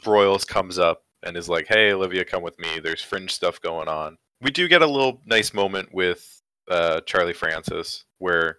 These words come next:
you get more like, "Hey, they're buddies. They always have each other's backs," which is nice 'cause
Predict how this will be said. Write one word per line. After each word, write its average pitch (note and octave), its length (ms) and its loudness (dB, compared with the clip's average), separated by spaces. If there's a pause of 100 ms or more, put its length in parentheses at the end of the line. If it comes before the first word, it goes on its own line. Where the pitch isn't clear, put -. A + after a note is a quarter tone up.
(140)
you F#2+ 100 -12
get F2+ 220 0
more F2 180 -4
like, E2 220 -4
"Hey, C3 240 4
they're G2 160 0
buddies. F2+ 400 -2
They F2 120 -2
always E2+ 260 -4
have F2 220 -2
each F2 160 -14
other's E2+ 300 -12
backs," D#2+ 460 -4 (380)
which - 80 -10
is F2 120 -8
nice D#2+ 300 -6
'cause - 340 -14